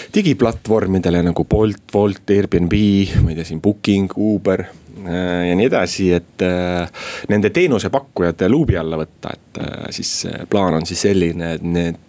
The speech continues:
äh, platvormid peaksid siis korra aastas Maksuametile oma andmeid edastama. Äh, siis, äh, arutleme ka selle üle,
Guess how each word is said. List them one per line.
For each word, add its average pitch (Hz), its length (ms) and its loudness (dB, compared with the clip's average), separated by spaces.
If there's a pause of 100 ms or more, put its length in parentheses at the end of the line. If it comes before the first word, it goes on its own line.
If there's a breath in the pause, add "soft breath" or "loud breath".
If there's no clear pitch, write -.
äh, 85 540 -6
platvormid 90 500 0
peaksid 87 400 -4
siis - 80 -6
korra 95 380 2
aastas 87 420 -4
Maksuametile 85 640 -2
oma 92 160 2
andmeid 98 400 2
edastama. 78 320 -10 (1600 loud breath)
Äh, 90 320 2
siis, 151 480 4
äh, 104 160 4
arutleme 107 400 2
ka 95 80 0
selle 175 320 4
üle, 98 140 4